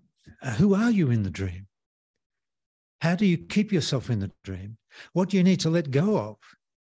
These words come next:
to come out of the dream? And of course, we have to also deal with the ego, which is really, uh, one of the main obstacles to our awakening.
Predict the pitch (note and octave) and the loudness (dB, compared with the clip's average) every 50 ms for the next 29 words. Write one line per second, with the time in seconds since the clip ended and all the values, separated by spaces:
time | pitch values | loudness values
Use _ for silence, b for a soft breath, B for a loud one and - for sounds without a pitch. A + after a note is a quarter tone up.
0 | _ - - D3+ - C#3 D3 C3+ B2+ B2+ B2+ B2 A#2+ - - G2 G2 G2 G2 F#2 | _ -16 -14 -10 -4 -2 -2 0 0 0 0 -2 -4 -6 -8 -8 -6 -6 -6 -6
1 | F2 F#2+ G#2 - B B B B B B C3+ B2+ B2 - - D3+ D3 C3 - C#3+ | -8 -10 -16 -18 B B B B B B -4 -2 -2 -2 0 0 0 0 0 0
2 | C3+ G#2+ C3 C3+ - - B2+ B2+ C3 - - B2+ A2+ G2+ F#2 A#2 B2+ B2 A2+ G#2 | 0 0 -2 -2 -2 -2 -2 -2 -2 -2 -4 -4 -4 -4 -2 0 0 0 0 -2
3 | G#2+ F#2+ A2 A2 A#2 C3+ C#3+ B2 - G#2 F#2+ G2+ G#2+ A2+ - B B B B B | -4 -4 -4 -2 -2 0 -2 -2 -4 -6 -10 -10 -12 -16 -20 B B B B B
4 | B B C3+ B2 - - - - - _ _ - D#3 C3+ B2 A2 G#2 - - C#3 | B B -2 -2 -2 -4 -12 -12 -16 _ _ -6 -2 0 0 0 -2 -4 -2 0
5 | C#3+ C#3+ B2+ B2 A2+ G#2+ G#2+ G#2+ G#2 G#2+ G#2+ A2 B2+ D3+ E3+ - _ _ _ _ | 0 0 2 0 0 0 -2 -2 -2 -4 -6 -8 -12 -16 -20 -20 _ _ _ _
6 | _ _ _ _ _ _ _ _ _ _ - - - D3+ D#3 D3 B2 C3 B2 B2+ | _ _ _ _ _ _ _ _ _ _ -14 -6 -4 -2 0 0 0 0 0 0
7 | C3+ C3 B2 A#2+ B2 B2+ - - - - A#2+ - - A2 G2 F#2 - - A#2+ A#2 | 0 0 0 0 0 0 -2 -4 -6 -6 -6 -6 -6 -8 -6 -6 -6 -6 -4 -4
8 | G#2 G2+ G2 F#2 G2 G2 F#2+ G2+ G#2 G#2 - - G2+ F#2 F2+ F#2+ | -4 -2 -4 -4 -4 -4 -4 -2 -4 -4 -4 -6 -10 -10 -12 -14